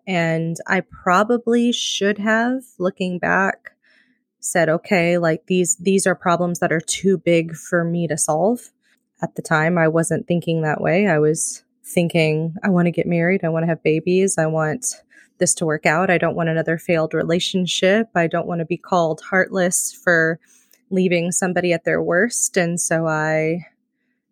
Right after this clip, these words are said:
sucked it up and <laughs> stayed. It was kind of a, a jarring experience 'cause in a way I felt shocked again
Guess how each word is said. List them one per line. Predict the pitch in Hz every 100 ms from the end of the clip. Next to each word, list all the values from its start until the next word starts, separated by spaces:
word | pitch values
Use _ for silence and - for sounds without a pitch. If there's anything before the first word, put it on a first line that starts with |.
| _
sucked | - - 165 -
it | 165
up | 170 240 _
and | 170 160 170 196 - - -
<laughs> | - - _
stayed. | - - 339 330 _ _ _ _ _ _ _ _ _ _ _ _ _ _ _ _ _ _
It | - 196
was | 190 226 -
kind | - 185 202
of | 208 208 196
a, | 196 196 202 202 208 _ -
a | 196
jarring | 175 - 170 175 180 185 185 185 190 175 _
experience | 185 - - 196 180 190 202 196
'cause | - 190
in | 190
a | 180
way | 175 185 202 202
I | 180 180
felt | - 185 175 - - - - _ _ _ _ _
shocked | - - 170 - 202
again | 190 190 202 233